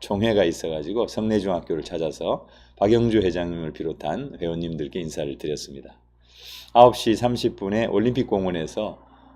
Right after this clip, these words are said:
어, 많은 분들이 이 성내천변, 어, 송파 둘레길에 핀, 어, 벚꽃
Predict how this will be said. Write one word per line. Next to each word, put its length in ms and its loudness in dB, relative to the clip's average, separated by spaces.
어, 200 -10
많은 580 -2
분들이 640 2
이 180 -10
성내천변, 960 -2
어, 120 -14
송파 360 -4
둘레길에 640 0
핀, 500 -6
어, 160 -14
벚꽃 500 0